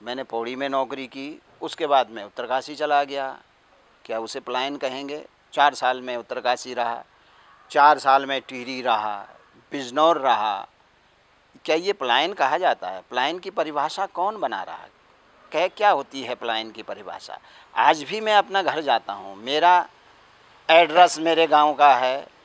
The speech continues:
मेरा वोट देने में कल जा रहा हूँ, आज, आज ही जा रहा हूँ वोट देने, मेरा वोट पौड़ी में है, मेरा मकान पौड़ी में है, मेरा घर पौड़ी में है, पुश्तैनी मकान, मेरे खेत पौड़ी में हैं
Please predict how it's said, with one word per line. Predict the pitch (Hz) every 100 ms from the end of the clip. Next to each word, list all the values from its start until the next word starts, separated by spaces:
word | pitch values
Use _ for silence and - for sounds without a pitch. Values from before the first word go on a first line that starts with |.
| - - - _ - -
मेरा | 123 135 160 165 160 147 - -
वोट | 131 135 165
देने | 143 160 165
में | 165 165
कल | 160 160
जा | 139 127
रहा | 120 135
हूँ, | 123 107 113 113 -
आज, | 131 135 135 143
आज | 127 131
ही | 147
जा | 135 117
रहा | 113
हूँ | 107 107 113
वोट | 117 107
देने, | 113 127 165
मेरा | 147 139 151
वोट | 139 139
पौड़ी | 131 123 123 131
में | 131 120
है, | 104 98 - _ _ _ _ _ _ _ _ _
मेरा | - 120 127 156 170
मकान | 156 147 143 143 143
पौड़ी | 120 117 123 143
में | 139 131
है, | 107 107 113
मेरा | 127 123 139
घर | - 139 156
पौड़ी | 151 127 123 131
में | 123
है, | 123
पुश्तैनी | 139 135 143 143
मकान, | 135 123 123 123
मेरे | 135 151
खेत | - - 156 -
पौड़ी | - 123 123 139
में | 147 127
हैं | 104 87